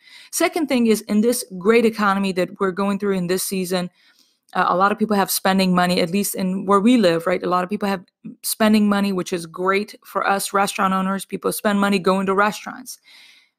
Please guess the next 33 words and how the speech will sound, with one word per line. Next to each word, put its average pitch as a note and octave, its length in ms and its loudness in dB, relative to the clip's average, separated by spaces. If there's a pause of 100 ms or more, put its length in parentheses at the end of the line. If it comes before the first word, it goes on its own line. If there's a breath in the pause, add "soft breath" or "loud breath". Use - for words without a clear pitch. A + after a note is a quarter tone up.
(140)
One C4+ 220 2
of F4 80 2
our D4+ 120 2
challenges A#3+ 600 0
is, F3+ 420 -2 (720)
everybody F#3+ 460 2
I E3+ 60 0
hear, F3+ 420 -4
we G#3 440 2
don't G#3 260 2
have G3+ 220 -2
enough F3+ 280 -6
candidates F#3+ 600 -4 (120)
applying F#3+ 640 2
to F#3+ 120 -4
work F3+ 260 2
for - 200 -4
us. - 200 -10 (140)
And G3 140 -2
the G3 80 2
ones A3+ 340 2
that A3 80 0
apply G#3+ 320 0
to G#3+ 100 0
work C4 240 2
for G#3 200 0
us F#3+ 180 -2 (480 loud breath)
are G#3 140 0
not A3+ 240 2
necessarily A3 580 -4
high F#3+ 280 -4
quality F#3 420 -2
candidates. F#3 640 -8